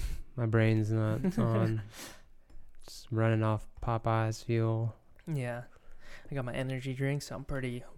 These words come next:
Speaker 2: pretty wired.
Speaker 1: Yeah, well, can I try a sip of that, man?
Speaker 2: Yeah, go for it, man.
Speaker 1: Let me see, man.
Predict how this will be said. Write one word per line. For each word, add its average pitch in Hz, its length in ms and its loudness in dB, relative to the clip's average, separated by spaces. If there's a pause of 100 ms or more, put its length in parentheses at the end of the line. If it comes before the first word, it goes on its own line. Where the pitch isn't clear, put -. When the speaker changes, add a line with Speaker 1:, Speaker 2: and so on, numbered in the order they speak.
(120)
Speaker 2:
pretty 156 160 4
wired. 127 500 -2 (120)
Speaker 1:
Yeah, 123 120 0
well, 107 180 2
can 113 160 0
I 110 40 2
try 120 220 2
a 120 100 2
sip 120 220 -6
of 123 80 -2
that, 123 180 -2
man? 127 220 -2
Speaker 2:
Yeah, - 60 -8
go - 180 -10
for 151 160 -12
it, 143 60 -10
man. 147 280 -4 (140)
Speaker 1:
Let 117 80 -8
me 110 80 -8 (160)
see, 123 60 -10 (180)
man. 110 200 -10